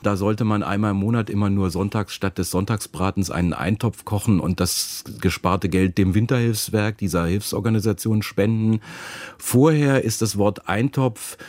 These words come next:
nur vereinzelt nachweisbar, meistens auch in der Langform Eintopfgericht, also auch in der Notküche des Ersten Weltkriegs gab es das schon gelegentlich,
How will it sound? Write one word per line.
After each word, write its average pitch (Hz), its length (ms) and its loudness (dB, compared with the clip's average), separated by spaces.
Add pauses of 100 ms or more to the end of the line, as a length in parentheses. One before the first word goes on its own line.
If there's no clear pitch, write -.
(180)
nur 120 260 8
vereinzelt 113 800 0
nachweisbar, 120 840 0
meistens 98 360 0
auch 82 120 -2
in 98 100 0
der 95 100 2
Langform 117 800 0
Eintopfgericht, 123 1000 -2
also 85 240 2
auch 82 80 -2
in 95 60 2
der 92 100 2
Notküche 98 460 -2
des 98 160 -2
Ersten 95 240 0
Weltkriegs 98 560 0
gab 90 260 0
es 127 140 -2
das 104 140 0
schon 104 200 2
gelegentlich, 120 640 2